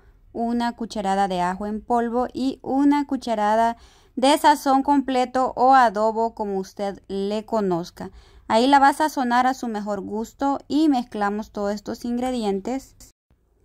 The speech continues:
Media cucharada de consomé de pollo. Esta se la voy a estar agregando, es opcional.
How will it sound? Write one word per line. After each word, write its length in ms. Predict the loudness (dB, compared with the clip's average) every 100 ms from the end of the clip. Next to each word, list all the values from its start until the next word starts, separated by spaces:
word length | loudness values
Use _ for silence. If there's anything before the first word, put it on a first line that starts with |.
| _ _ -4
Media 340 | 0 2 2
cucharada 500 | 0 0 2 4 6
de 180 | 4 0
consomé 680 | -2 0 0 -2 -2 -2 -4
de 220 | -4 -8
pollo. 680 | -8 -4 -2 -2 -4 -6 -6
Esta 280 | -8 -4 -4
se 120 | 0
la 140 | 2
voy 100 | 2
a 40 | -2
estar 180 | -2 0
agregando, 480 | 0 2 2 0
es 220 | -2 -4 -2
opcional. 840 | -4 -2 -4 0 2 2 2 -2